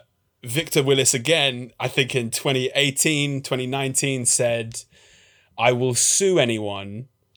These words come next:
any media organization or individual who claims that Y M C A is about illicit gay sex and not making friends at the Y."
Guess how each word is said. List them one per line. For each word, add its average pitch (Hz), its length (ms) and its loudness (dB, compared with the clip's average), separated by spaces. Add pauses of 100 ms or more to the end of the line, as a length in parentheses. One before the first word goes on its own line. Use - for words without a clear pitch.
any 160 260 4
media 185 360 4
organization 151 760 4
or 135 120 4
individual 131 920 0 (260)
who 127 160 -4
claims 139 600 0
that 113 180 -2
Y 131 280 -2
M 127 160 -2
C 120 240 2
A 120 220 0
is 117 140 -6
about 110 260 -6
illicit 113 500 -4
gay 117 260 -4
sex - 680 -2 (300)
and 113 200 0
not 120 280 4 (120)
making 123 600 0
friends 113 760 2 (100)
at 113 200 -2
the 117 80 -8
Y." 87 340 -12